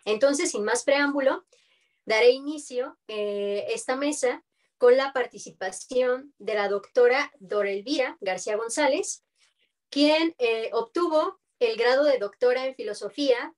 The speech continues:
por la Universidad Nacional Autónoma de México en mil novecientos noventa y ocho, con la tesis titulada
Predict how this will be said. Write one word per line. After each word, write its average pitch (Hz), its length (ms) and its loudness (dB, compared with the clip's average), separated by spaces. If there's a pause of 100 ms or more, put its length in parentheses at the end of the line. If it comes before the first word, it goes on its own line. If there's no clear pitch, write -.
por 220 160 -4
la 208 100 0
Universidad 208 600 -2
Nacional 214 420 -4
Autónoma 226 480 -4
de 226 120 -4
México 247 600 2
en 214 140 -4
mil 220 160 -4
novecientos 214 520 -2
noventa 196 380 -2
y 226 80 2
ocho, 370 380 -4 (440)
con 226 140 4
la 226 160 0
tesis 254 320 4
titulada 240 640 0